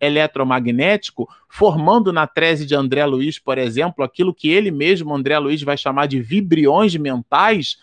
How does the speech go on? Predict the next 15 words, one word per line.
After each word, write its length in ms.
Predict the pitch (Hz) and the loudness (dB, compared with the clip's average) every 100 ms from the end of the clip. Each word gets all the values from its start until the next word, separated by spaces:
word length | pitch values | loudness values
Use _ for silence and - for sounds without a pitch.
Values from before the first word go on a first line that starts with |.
| _ | _
são 240 | - 151 | -2 -2
formas 640 | 123 - 208 247 185 156 - | -2 0 4 4 2 -2 -4
de 80 | |
pensamento, 920 | - 147 139 131 120 143 240 247 139 | -4 -4 -2 -4 -2 0 2 2 0
né? 260 | 127 170 233 - _ _ _ | -2 0 -2 -4 _ _ _
É, 260 | 131 135 131 | -4 -2 0
Manuel 340 | 139 147 156 | 0 0 0
Filomeno 380 | 156 143 143 143 | 0 -2 -2 -4
de 120 | 135 | -4
Miranda 380 | 135 131 147 143 | -2 -2 -2 -4
também 380 | 143 131 135 170 | -4 -4 -2 -2
trabalha 380 | 139 123 131 123 | -2 0 0 0
bastante 760 | 123 180 190 - 160 208 202 | 2 0 0 -2 2 2 2
esse 180 | 147 - | -4 -6
conceito, 760 | 127 123 - 180 220 208 139 | -6 -6 -2 0 0 0 -4